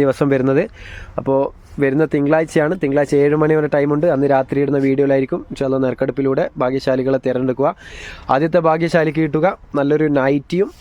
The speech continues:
രണ്ടാമത്തെ ഭാഗ്യശാലിക്ക് ഒരു പലാസോ പാൻറ്റുമാണ്. അപ്പോൾ നിങ്ങൾക്ക് വീഡിയോയുടെ ലാസ്റ്റ് ഗിഫ്റ്റ് കൊടുക്കുന്ന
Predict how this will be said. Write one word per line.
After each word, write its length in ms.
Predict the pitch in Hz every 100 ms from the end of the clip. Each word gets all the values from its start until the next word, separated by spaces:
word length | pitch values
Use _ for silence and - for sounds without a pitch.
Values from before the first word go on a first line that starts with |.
| - 135
രണ്ടാമത്തെ 400 | 135 143 143 139
ഭാഗ്യശാലിക്ക് 560 | 139 143 139 139 143 - -
ഒരു 100 | 131 123
പലാസോ 360 | 123 131 135 139
പാൻറ്റുമാണ്. 460 | 131 131 143 127 151 - _ - - - - - - - - - -
അപ്പോൾ 160 | 147 156
നിങ്ങൾക്ക് 240 | 170 185 170
വീഡിയോയുടെ 320 | 170 185 196 185
ലാസ്റ്റ് 340 | 165 175 - 233 214 185 165
ഗിഫ്റ്റ് 220 | 156 190
കൊടുക്കുന്ന 320 | 190 175 185